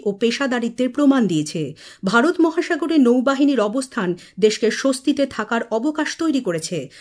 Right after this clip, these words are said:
তার পাশাপাশি দেশের স্থিতি নষ্ট করতে চায় এমন প্রতিবেশী দেশের কাছে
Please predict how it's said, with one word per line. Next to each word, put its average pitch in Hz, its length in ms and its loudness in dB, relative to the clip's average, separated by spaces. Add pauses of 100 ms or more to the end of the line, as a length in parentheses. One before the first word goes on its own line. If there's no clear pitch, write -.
(120)
তার 175 140 -2
পাশাপাশি 196 640 -4
দেশের 185 400 -2 (260)
স্থিতি 285 420 2
নষ্ট 220 360 2
করতে 302 300 -2
চায় 170 320 -2
এমন 185 260 0
প্রতিবেশী 277 560 -2
দেশের 302 300 -4
কাছে 175 420 -4